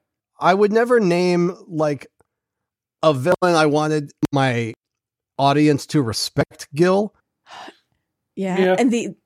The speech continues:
Speaker 2: and the, like, the, the, like, family annihilation murder plot is, like, so cliched with the, like, abandoned half brother.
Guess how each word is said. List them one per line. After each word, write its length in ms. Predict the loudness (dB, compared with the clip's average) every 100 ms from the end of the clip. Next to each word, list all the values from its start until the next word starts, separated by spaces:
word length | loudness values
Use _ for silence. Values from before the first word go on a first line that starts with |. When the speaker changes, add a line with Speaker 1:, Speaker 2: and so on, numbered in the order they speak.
| _
Speaker 2:
and 160 | -6 -2
the, 120 | 0
like, 360 | 2 2 0 -12 _ _ _ _ _ _ _ -6
the, 240 | -4 -6 _ _ -10
the, 200 | -4 -2
like, 200 | -2 -2
family 720 | -2 0 0 0 0 0 -2
annihilation 800 | -2 -2 -2 -2 -2 -2 -4 -4
murder 360 | -6 -4 -4
plot 400 | -4 0 2 2 -2
is, 180 | -2
like, 260 | -2 -4 -6
so 680 | -8 -6 -2 2 4 2 0
cliched 960 | -4 -2 -2 -2 -4 -2 -2 -2 -4 -10 -16 -4
with 180 | -4 -2
the, 100 | 0
like, 500 | 2 2 0 -6 -20 _ _ _ -4
abandoned 680 | 0 0 -2 0 0 0 2
half 360 | 2 0 -2
brother. 560 | -4 -2 0 -2 -2